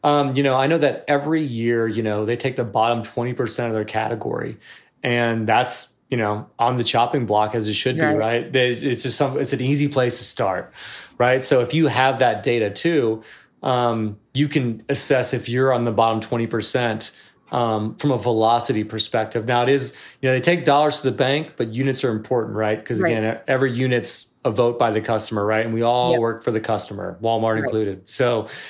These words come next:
Speaker 1: they're super cognizant of that. Um, you know, they wanna drive unit growth parallel to dollar growth. I mean, you have a lot of situations now where categories are up in dollars and down in units, right? When you,
Speaker 2: Mm-hmm.
Speaker 1: when
Speaker 2: Yeah.
Speaker 1: I'm,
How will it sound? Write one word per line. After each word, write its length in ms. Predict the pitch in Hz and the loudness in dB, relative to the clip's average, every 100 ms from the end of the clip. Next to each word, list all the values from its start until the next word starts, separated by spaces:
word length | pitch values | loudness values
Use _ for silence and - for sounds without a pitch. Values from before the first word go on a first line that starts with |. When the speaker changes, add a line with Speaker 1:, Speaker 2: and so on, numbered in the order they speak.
| - - | -18 -14
Speaker 1:
they're 500 | 107 139 156 156 147 | 0 2 4 2 0
super 280 | - 180 160 | -2 0 0
cognizant 520 | 139 135 127 110 117 | 2 0 0 -2 0
of 140 | 110 95 | -2 0
that. 420 | 107 104 107 - - - _ - - | 0 0 -2 -8 -18 -20 _ -14 -2
Um, 520 | 123 117 107 104 101 _ _ - | 0 2 0 -4 -8 _ _ -4
you 60 | 131 | 0
know, 80 | |
they 120 | 113 127 | 2 2
wanna 180 | 147 135 | 2 0
drive 440 | 113 127 120 107 | 2 4 4 0
unit 420 | 107 135 143 135 | 0 2 2 0
growth 580 | 120 113 107 107 - - _ | 0 2 2 0 -4 -14 _
parallel 800 | 135 123 113 110 120 127 120 117 | 0 2 2 2 4 4 2 0
to 300 | - 117 110 | -2 -2 0
dollar 300 | 110 107 110 | 2 2 0
growth. 280 | 107 104 113 | 0 -2 -2
I 20 | |
mean, 180 | 110 110 | -4 -2
you 60 | |
have 80 | 113 | -2
a 60 | 107 | 0
lot 200 | 113 113 | 0 0
of 100 | 101 | -2
situations 580 | 127 - 113 107 117 98 | -6 -2 -2 -2 -4 -4
now 240 | 113 113 | -2 0
where 380 | 107 110 104 101 - - - | 0 0 0 -4 -10 -18 -4
categories 680 | - 127 123 120 113 113 117 | 0 2 2 0 2 0 0
are 160 | 110 156 | 0 0
up 200 | 147 127 | 0 0
in 120 | 113 | 0
dollars 360 | 120 127 117 107 | 2 2 0 -2
and 140 | 104 | -4
down 240 | 117 110 110 | -2 -2 -2
in 120 | 107 | -2
units, 520 | 113 107 - - - - | -2 -2 -6 -10 -12 -2
right? 280 | 113 107 175 | 0 2 2
When 120 | 175 | 0
you, 100 | 170 | 0
Speaker 2:
Mm-hmm. 140 | 202 202 | -2 0
Speaker 1:
when 80 | 190 | 2
Speaker 2:
Yeah. 140 | 220 | 2
Speaker 1:
I'm, 180 | 123 | 0